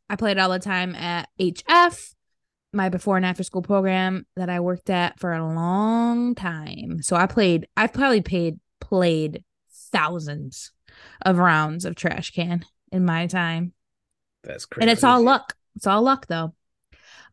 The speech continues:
Speaker 1: Um, just wanted to say this for our listeners. Our mom is finally listening to the podcast.
Speaker 2: <laughs>
Speaker 1: And she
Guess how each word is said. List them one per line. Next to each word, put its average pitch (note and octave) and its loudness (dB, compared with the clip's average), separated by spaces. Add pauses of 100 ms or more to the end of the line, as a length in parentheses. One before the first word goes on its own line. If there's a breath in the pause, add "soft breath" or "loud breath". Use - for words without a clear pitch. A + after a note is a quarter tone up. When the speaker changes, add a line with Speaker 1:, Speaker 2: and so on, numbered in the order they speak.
Speaker 1:
Um, A#3+ 6 (800)
just A#3 4
wanted C4 2
to C4 4
say G#3 2
this G3 -2
for G3 -2
our F#3 2
listeners. F3 -4 (1700 soft breath)
Our G3 0
mom F3+ 0
is G3 -4
finally E3+ 0
listening F3+ -2
to - -8
the A3+ -4
podcast. E3 -4
Speaker 2:
<laughs> - -10 (1160 soft breath)
Speaker 1:
And G3+ 6 (120)
she D#4 4